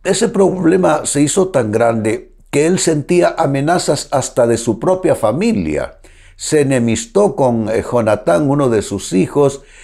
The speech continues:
David, que era solamente su escudero, eh, un muchacho al que llamaron para calmarle todas esas crisis que le venían a Saúl,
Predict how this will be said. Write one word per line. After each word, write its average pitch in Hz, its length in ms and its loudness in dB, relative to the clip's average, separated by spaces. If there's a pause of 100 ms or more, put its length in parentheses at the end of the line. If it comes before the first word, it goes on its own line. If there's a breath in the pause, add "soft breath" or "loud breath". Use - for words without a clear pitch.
(200 loud breath)
David, 151 540 0
que 131 200 0
era 135 160 2
solamente 120 680 0
su 92 180 -4
escudero, 87 840 -2 (680 loud breath)
eh, 95 240 2
un 117 140 2
muchacho 110 480 0
al 95 100 -2
que 95 160 0
llamaron 98 540 0
para 95 300 -2
calmarle 101 840 -2 (420 loud breath)
todas 117 380 2
esas 107 320 -4
crisis 117 600 -2
que 80 140 -4
le 78 120 -4
venían 95 500 -2
a 92 60 -2
Saúl, 87 680 -4